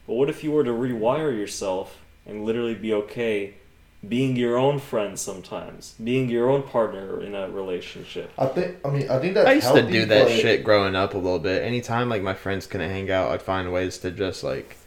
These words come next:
Speaker 2: Yeah.
Speaker 3: be okay with being myse-, like, being by myself. I would just play video games.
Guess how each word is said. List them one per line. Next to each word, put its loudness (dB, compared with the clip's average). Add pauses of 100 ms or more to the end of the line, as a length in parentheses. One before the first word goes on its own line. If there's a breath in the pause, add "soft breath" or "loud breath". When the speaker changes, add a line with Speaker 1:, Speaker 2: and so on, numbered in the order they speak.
(140)
Speaker 2:
Yeah. 0
Speaker 3:
be 4
okay 2
with 8
being 0
myse-, -2
like, -2
being -2
by 4
myself. 4
I 6
would 2
just -6
play 2
video 0
games. -4